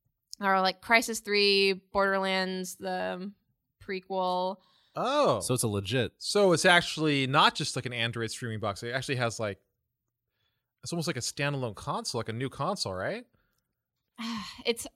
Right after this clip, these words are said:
Speaker 1: okay.
Speaker 2: It's hard to explain
Speaker 1: Um,
Speaker 2: something new.
Speaker 1: it is, it's
Speaker 3: Yeah.
Speaker 1: tough to explain because
Speaker 2: Okay.
Speaker 1: it doesn't, you don't, um, purchase the games and, like, download them directly onto the console from the sound of things.
Speaker 2: Oh,
Speaker 1: It sounds like you have to
Speaker 2: oh,
Speaker 1: stream these
Speaker 2: oh.
Speaker 1: games through
Speaker 2: So it's
Speaker 1: their
Speaker 2: like PlayStation
Speaker 1: service.
Speaker 2: Now,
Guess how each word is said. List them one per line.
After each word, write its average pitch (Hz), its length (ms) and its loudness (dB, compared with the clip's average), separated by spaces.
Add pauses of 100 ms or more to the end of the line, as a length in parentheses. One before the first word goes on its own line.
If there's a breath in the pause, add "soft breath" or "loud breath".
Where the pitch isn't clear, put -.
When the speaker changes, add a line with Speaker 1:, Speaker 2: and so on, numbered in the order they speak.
(140)
Speaker 1:
okay. 208 240 -2
Speaker 2:
It's - 140 -12
hard 180 180 4
to 165 60 4
explain 262 180 8
Speaker 1:
Um, 247 60 6
Speaker 2:
something 185 280 2
new. 156 140 4
Speaker 1:
it 92 80 4
is, 370 300 4
it's - 80 -4
Speaker 3:
Yeah. - 120 -10
Speaker 1:
tough - 260 -8
to 392 120 -4
explain 311 400 2
because 240 320 0
Speaker 2:
Okay. 214 160 0
Speaker 1:
it - 120 -6
doesn't, 285 420 -4 (260 soft breath)
you 247 100 -4
don't, 294 240 2
um, 202 560 -2 (160)
purchase 285 360 -8
the 233 80 -12
games 208 320 0
and, 196 120 -6
like, 185 200 -2
download 190 280 0
them 190 120 -6
directly 190 440 -6
onto 190 420 -8
the 185 80 -14
console 214 400 -12
from 190 240 -18
the 202 60 -14
sound 277 420 -12
of 330 80 -14
things. - 220 0
Speaker 2:
Oh, 269 560 12
Speaker 1:
It 208 80 10
sounds 302 220 8
like 254 320 8
you 240 100 6
have 220 140 8
to 208 80 8
Speaker 2:
oh, 170 100 6
Speaker 1:
stream 170 440 6
these 151 160 6
Speaker 2:
oh. 135 100 6
Speaker 1:
games 196 360 4
through 208 220 0
Speaker 2:
So 220 140 10
it's 170 80 6
Speaker 1:
their 196 100 8
Speaker 2:
like 196 80 2
PlayStation 202 440 4
Speaker 1:
service. 147 160 -2
Speaker 2:
Now, 120 420 -2